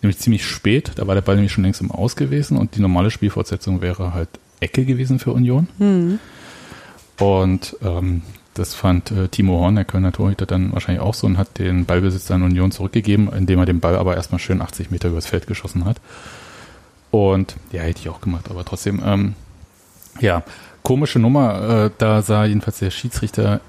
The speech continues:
Speaker 1: echt nicht gut aus in der Situation insgesamt. Ma-, der machte auch so einen eher, äh, „Verdammt, wieso hab ich hier gepfiffen?“ Eindruck.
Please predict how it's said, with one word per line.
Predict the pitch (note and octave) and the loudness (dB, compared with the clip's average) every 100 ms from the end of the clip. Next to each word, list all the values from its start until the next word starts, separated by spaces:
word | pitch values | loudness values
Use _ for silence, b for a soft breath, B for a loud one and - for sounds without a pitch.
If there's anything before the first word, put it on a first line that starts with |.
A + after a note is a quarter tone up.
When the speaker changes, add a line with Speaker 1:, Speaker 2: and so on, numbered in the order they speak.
| - - - | -18 -6 -2
Speaker 1:
echt | G2 - | 0 0
nicht | G#2 | -2
gut | - - | -6 -8
aus | - - G#2+ | -12 -10 -6
in | G2 | -4
der | F2+ F#2 | -4 -6
Situation | G2 G2 - G2+ F#2 | -8 -10 -10 -8 -6
insgesamt. | F#2 - F#2 F2+ F2+ - - | -6 -6 -2 0 -2 -4 -6
Ma-, | - G2 | -4 -2
der | A2 G#2 | 2 2
machte | A2+ - | 2 2
auch | G#2 | -2
so | - | 0
einen | G#2+ G2+ G2+ B B B B - | 2 2 0 B B B B 0
eher, | G#2+ G#2 G#2 G2+ - - B B B B B B - | 4 4 4 0 -4 -16 B B B B B B 2
äh, | A2+ A2+ G#2 - - E3 G2+ G2 F2 | 4 4 2 -2 -6 0 2 0 -2
„Verdammt, | - - G#2 A#2+ | -10 -4 0 0
wieso | G2+ G2 | 0 0
hab | F#2+ | 0
ich | |
hier | - | 0
gepfiffen?“ | F#2+ - B2+ D#3 | -2 0 -2 0
Eindruck. | C3+ C3 C3 D#3+ - | 0 0 0 -4 -8